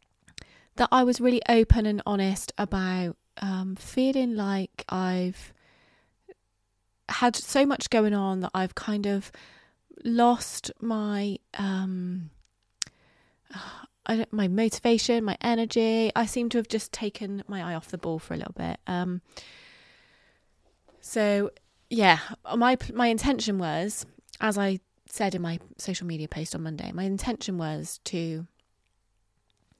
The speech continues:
um, get up on Tuesday morning and with intention of having a reset, which is exactly what I did. I woke up on Tuesday morning and I listened to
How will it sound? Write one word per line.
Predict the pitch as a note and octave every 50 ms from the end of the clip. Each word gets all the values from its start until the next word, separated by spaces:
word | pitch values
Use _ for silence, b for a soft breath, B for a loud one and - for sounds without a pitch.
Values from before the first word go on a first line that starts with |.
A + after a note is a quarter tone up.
| - b b b b b b b b b b
um, | - F3 F3 E3+ E3+ E3 D#3+ E3 E3 F3 E3 _ _ _ _ _ _ _ _ _ _ _ _ _ _ _ -
get | - A#3+ -
up | A#3 -
on | A3 G3+ G3
Tuesday | - - G3+ G3 F#3 - F#3
morning | F3+ F3+ F3+ F3 E3+ E3+ E3+ E3+ F3 E3+ - _ _ -
and | - E3+ E3 E3 D#3+ D#3 D#3+ - -
with | A3 A#3+ B3
intention | B3 A#3+ A#3 A3+ - A#3 G3+ F#3 - - - - F#3+ F3+ F3 F3 F3+ F3 - b b b b b b b b b b b -
of | G3 F#3+ F#3+ -
having | - - - A3+ A3+ G#3+ A3+ A3 A3 - -
a | G#3
reset, | F#3+ F#3+ G3 F3+ F3 - - - G1+ - - - _ _ b b b b b b b b b b b b b b
which | C#4 C#4+ D4+ A#3 A3+ - - - - - -
is | G#3+ G#3 F#3 G3+
exactly | G3 - - - - - - - D4
what | B3+ - -
I | F#3+
did. | F3 - D#3 D3+ E3 E3 - -
I | - G3
woke | G3 A3+ B3 C4 -
up | D4 -
on | B3+ A#3+ A#3
Tuesday | - - G#3 G3 - - F#3
morning | F3+ F3 D#3+ D#3+ D#3+ - E3 E3 E3+ E3+ E3 _ _ _ _ _ _ _ - - _ -
and | - F3+ F3+ F3 F3 E3+ E3+ E3+ E3 - - _ -
I | - F3 F3+ F3+
listened | F3+ F#3+ G#3 A#3 - - B3 A#3 G#3+ G3+ - - -
to | - - - G#3 F#3+ F#3 F3+ F3 F3+ F3 F3 -